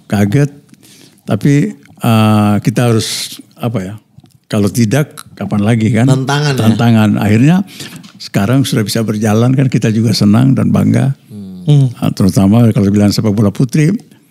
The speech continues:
Speaker 1: dari Papua yang paling bagus-bagus.
Speaker 2: Oh, juara dulu waktu ada kompetisi Galanita dulu, kan?
Speaker 1: Juara, kemarin
Speaker 2: Papua
Speaker 1: pon
Speaker 2: ini.
Speaker 1: juga juara.
Speaker 2: pon juga juara.
Speaker 1: Juara.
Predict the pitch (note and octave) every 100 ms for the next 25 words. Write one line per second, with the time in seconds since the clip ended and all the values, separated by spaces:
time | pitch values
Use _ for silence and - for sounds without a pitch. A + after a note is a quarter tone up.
0 | _ _ - _ - G#2 F#2+ A#2 - B2+
1 | A2+ F#2 F2 G1+ G1+ - - - - D3
2 | - A2+ - A2 - _ _ B2+ C3 B2+
3 | D3 F3+ E3+ E3+ C#3 A#2+ A#2 A#2 A2+ A#2+
4 | G#2+ G#2+ A#2+ B2 A2 B2 B2+ A#2+ B2 C#3
5 | D#3 D#3 C#3+ C#3+ D3 C3+ C3 G#2+ A#2 C3+
6 | A#2+ A2 G#2+ A2 B2 C3 C3 B2+ B2 D3
7 | C3 A2+ C3 D#3+ B2+ B2+ A#2+ A2 A2 D3
8 | C3+ -